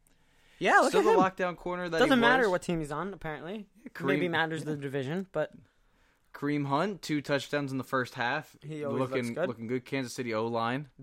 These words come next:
Speaker 1: Breida. Is that how you say it? Breida?
Speaker 2: Yeah, Breida.
Speaker 1: Breida.
Speaker 2: Breida Morris,
Speaker 1: And
Speaker 2: you
Speaker 1: Alfred
Speaker 2: know.
Speaker 1: Morris, the old Alfred Morris. Good running back tandem. Um, again,
Speaker 2: Goodwin.
Speaker 1: what, 'cause I didn't say this. Patrick Mahomes,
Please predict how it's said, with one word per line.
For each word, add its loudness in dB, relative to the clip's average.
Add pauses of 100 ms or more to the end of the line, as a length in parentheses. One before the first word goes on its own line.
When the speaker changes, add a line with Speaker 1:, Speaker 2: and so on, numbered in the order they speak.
Speaker 1:
Breida. -2 (640)
Is -14
that -6
how -6
you -6
say -6
it? -10
Breida? -6
Speaker 2:
Yeah, 0
Breida. -2
Speaker 1:
Breida. 2
Speaker 2:
Breida 0
Morris, 0
Speaker 1:
And -2
Speaker 2:
you 4
Speaker 1:
Alfred 2
Speaker 2:
know. -4
Speaker 1:
Morris, -4
the -6
old -2
Alfred -2
Morris. -8 (440)
Good -2
running -4
back -2
tandem. -6 (560)
Um, -2 (1200)
again, 2
Speaker 2:
Goodwin. 2 (640)
Speaker 1:
what, -20
'cause -4
I 4
didn't -6
say -6
this. -12 (1000)
Patrick -2
Mahomes, -4